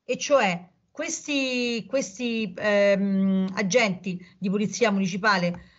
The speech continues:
furono minacciati e il presidio se ne andò. Questa è una cosa gravissima, perché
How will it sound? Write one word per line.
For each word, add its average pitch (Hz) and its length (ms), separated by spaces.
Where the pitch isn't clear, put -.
furono 247 440
minacciati 240 1200
e 285 140
il 302 140
presidio 269 800
se - 280
ne 330 60
andò. 202 560
Questa 370 340
è 269 40
una 262 100
cosa 320 420
gravissima, 208 880
perché 320 800